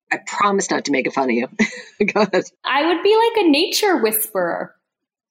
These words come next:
Speaker 2: I think that there are so many truths nature holds, right? And I, I just think as, as humans, we've evolved to this point, right? Be-, partly because of technology, you know,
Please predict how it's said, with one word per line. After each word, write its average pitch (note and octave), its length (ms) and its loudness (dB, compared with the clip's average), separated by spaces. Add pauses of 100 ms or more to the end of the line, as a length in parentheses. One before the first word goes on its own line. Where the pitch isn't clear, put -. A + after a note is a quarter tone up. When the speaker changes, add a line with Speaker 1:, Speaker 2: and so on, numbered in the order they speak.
(420)
Speaker 2:
I C#4 300 0
think F4 340 0
that G4 120 0 (100)
there D4 420 2 (160)
are B3+ 160 2
so C#4 340 2
many D4 800 0 (240)
truths - 880 0 (380)
nature B3+ 840 0 (180)
holds, C4 840 0
right? A#3+ 280 0
And B3+ 100 -2
I, A#3+ 200 0
I A3+ 80 0
just B3 200 0
think C4 200 0
as, A3 240 -2 (100)
as G3+ 240 -4
humans, A#3+ 440 0
we've A3 200 -4 (720)
evolved A3+ 640 0
to C4 80 -2
this A#3 220 2 (100)
point, B3 460 -2
right? G#3+ 300 0
Be-, - 220 -8 (120)
partly A#3+ 320 0
because C4 200 -2
of C4+ 60 0
technology, G#3+ 760 -2
you F#3 60 -4
know, F3 140 -4